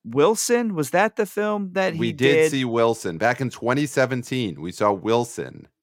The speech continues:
Speaker 2: at night
Speaker 1: Yeah.
Speaker 2: and, uh, and saw that. I mean, here's the thing. I'm looking at Woody Harrelson's box office history, and Woody Harrelson is a star.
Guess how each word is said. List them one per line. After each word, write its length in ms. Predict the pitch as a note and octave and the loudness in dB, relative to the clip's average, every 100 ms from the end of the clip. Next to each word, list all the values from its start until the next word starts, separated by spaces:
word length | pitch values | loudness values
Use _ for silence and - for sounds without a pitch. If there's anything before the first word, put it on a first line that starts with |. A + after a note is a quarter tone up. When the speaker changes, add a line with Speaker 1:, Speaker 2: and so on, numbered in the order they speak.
| _ F2+ | _ -2
Speaker 2:
at 240 | F#2+ - | -2 0
night 180 | F#2 F#2 | 0 0
Speaker 1:
Yeah. 220 | F#2+ C#2+ - _ _ | 0 -4 -10 _ _
Speaker 2:
and, 160 | F#2 E2+ | -8 -4
uh, 160 | E2 A1+ | -6 -6
and 320 | F2 D#2+ C#2+ | -8 -8 -8
saw 240 | - F2+ | -2 -2
that. 300 | F2 F2 F2 _ _ - | 0 -2 -4 _ _ -4
I 60 | C3+ | 0
mean, 140 | D#3+ | 2
here's 220 | D3 F#3 G#3 | 4 2 0
the 80 | |
thing. 180 | E3+ D#3+ | 0 0
I'm 260 | C3 A2+ F3 | 2 0 0
looking 480 | F#3 G#3 F3+ D3+ C3+ | 0 0 -2 -2 0
at 260 | A#2+ A2+ | 0 0
Woody 400 | G#2 G#2+ A#2 A2+ | -4 -2 -2 -2
Harrelson's 1040 | A2 G2+ G#2 G2+ - G#2 F#2+ F#2 F2+ E2 - _ _ _ _ _ | 0 2 2 0 -4 -4 -4 -6 -8 -12 -20 _ _ _ _ _
box 380 | A2+ A2 - | 2 2 2
office 320 | A2 G2 G2 - | 0 0 -4 -6
history, 500 | F#2+ - - D2 D2+ | -6 -6 -14 -10 -8
and 140 | F2 | -4
Woody 240 | A#2 E3 | -4 -2
Harrelson 880 | D#3+ C#3+ C#3 C#3 C3+ B2+ A#2+ A2 A#2 _ _ _ _ _ | 0 0 2 0 -2 -4 -4 -4 -10 _ _ _ _ _
is 240 | A#2 A#2+ A2+ | 0 2 2
a 140 | C3+ | 0
star. 760 | B2 - A2+ E2+ C2+ A1+ C#2+ | 0 -2 0 0 -2 -6 -8